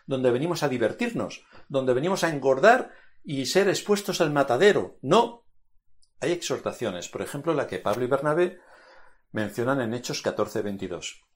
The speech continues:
Allí se nos dice que confirmando los ánimos de los discípulos,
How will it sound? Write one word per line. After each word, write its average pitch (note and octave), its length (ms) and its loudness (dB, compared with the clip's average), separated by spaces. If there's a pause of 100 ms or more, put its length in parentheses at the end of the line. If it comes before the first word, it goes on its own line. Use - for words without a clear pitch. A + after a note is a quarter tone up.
Allí F#2+ 220 -6
se B2+ 140 -4
nos A#2 160 -8
dice C#3 260 -6
que A#2 140 -6
confirmando B2 800 -4
los G2+ 240 -4
ánimos A2+ 340 -4
de G2 100 -8
los F#2 180 -4
discípulos, B2+ 840 -8